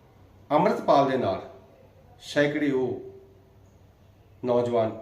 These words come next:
ਜੇਲ੍ਹਾਂ 'ਚ ਬੰਦ ਨੇ, ਜਿਨ੍ਹਾਂ ਦੀ ਕੋਈ ਗੱਲ ਨਹੀਂ ਹੋ ਰਹੀ, ਜਿਨ੍ਹਾਂ ਦੇ ਮਾਪਿਓ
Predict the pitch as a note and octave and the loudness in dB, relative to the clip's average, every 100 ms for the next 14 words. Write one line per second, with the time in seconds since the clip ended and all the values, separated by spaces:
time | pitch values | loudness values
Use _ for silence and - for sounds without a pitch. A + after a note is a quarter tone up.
0 | - B2 C#3 E3+ - G2 F#2+ G2+ G2 - | -10 -4 0 2 0 -4 -6 -6 -8 -10
1 | - - - D3 E3 D#3 D3 B2+ G2 G2+ | -20 -12 -2 2 2 2 0 0 -2 -2
2 | B2 G2+ F#2 F2+ - - - - - - | -4 -4 -8 -10 -16 -20 -20 -20 -20 -20
3 | - - - - - _ - - - - | -20 -20 -20 -20 -20 _ -20 -20 -20 -20
4 | _ _ - - B2 C#3+ C#3 A2 G2+ G#2 | _ _ -20 -4 2 2 2 0 -2 -4
5 | B2+ A#2 G2+ | -4 -6 -6